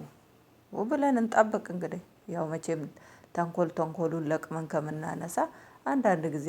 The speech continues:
ደግሞ ኸይር ኸይሩንም ጣል ልናደርግበት እንደ ላይ እንትን አይን ለመድኃኒነት ማለት ነው። እና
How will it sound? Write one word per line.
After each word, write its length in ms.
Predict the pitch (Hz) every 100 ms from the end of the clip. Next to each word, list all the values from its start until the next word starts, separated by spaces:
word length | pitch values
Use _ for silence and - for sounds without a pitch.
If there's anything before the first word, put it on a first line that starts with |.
| 156
ደግሞ 200 | 143 175 208
ኸይር 300 | - 151 175
ኸይሩንም 540 | - - - 160 156 147
ጣል 240 | - 156 147
ልናደርግበት 800 | 165 156 165 170 170 160 160 165
እንደ 200 | 160 151 151 - - - - - - - 175 - - - -
ላይ 240 | 147 156 160
እንትን 340 | 156 156 156 165
አይን 200 | 214 180 - 139
ለመድኃኒነት 1040 | 156 156 202 160 160 156 147 147 151 196 269
ማለት 280 | 180 -
ነው። 140 | 165 156
እና 140 | 156